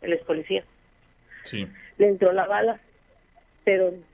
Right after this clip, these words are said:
Speaker 1: exactamente por donde tenía que pasar sin lastimar nada, que no sabía cómo él estaba vivo.
Speaker 2: Ah, caray. ¿Dónde,
Speaker 1: Entonces,
Speaker 2: pues, dónde la recibió?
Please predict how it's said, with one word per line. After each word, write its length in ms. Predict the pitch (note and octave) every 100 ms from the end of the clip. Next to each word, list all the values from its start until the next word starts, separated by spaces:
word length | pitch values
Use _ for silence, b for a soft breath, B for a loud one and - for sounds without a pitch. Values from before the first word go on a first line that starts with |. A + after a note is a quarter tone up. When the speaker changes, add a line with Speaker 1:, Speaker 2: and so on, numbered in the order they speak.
| _ -
Speaker 1:
exactamente 760 | F3+ F#3 - F#3+ G3 G3+ G3+
por 180 | - F3
donde 220 | E3+ D#3
tenía 220 | - D#3+
que 120 | D#3+
pasar 380 | F3+ F3 F#3 F#3
sin 160 | F#3+ F3
lastimar 420 | E3 E3 D#3+ D#3
nada, 260 | D#3 D#3 - _ _ -
que 100 | F3
no 140 | F3
sabía 320 | F#3+ F3+ F3
cómo 220 | F3 F3
él 60 | E3+
estaba 320 | E3 F3 D#3
vivo. 200 | D3+ D3 - _ _ _ _ _ -
Speaker 2:
Ah, 140 | G#2 -
caray. 500 | F#2 F#2 G#2 A#2 G#2 _ _ _ _ _ -
¿Dónde, 300 | - C#3+ F3+
Speaker 1:
Entonces, 140 | F#3
Speaker 2:
pues, 140 | A#2+ A#2+
dónde 220 | C#3+ D3+
la 100 | C3+
recibió? 520 | A#2 - A2+ B2+ F3+